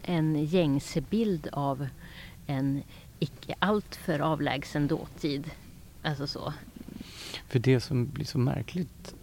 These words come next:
Speaker 2: det blir ju att när det blir en norm, så uteblir ju hela den här effekten som en, eh,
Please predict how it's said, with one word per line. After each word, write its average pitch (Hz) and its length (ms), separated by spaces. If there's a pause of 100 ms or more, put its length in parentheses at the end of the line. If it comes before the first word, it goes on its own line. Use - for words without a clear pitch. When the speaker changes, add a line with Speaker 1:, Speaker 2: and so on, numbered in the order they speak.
Speaker 2:
det 127 160
blir 123 220
ju 117 240
att - 180
när 113 180
det 131 280
blir 123 200
en 110 240
norm, 101 520 (560)
så - 300
uteblir 127 580
ju 147 120
hela 101 320
den 92 200
här 92 140
effekten - 680 (540)
som 90 340
en, 87 220 (380)
eh, - 120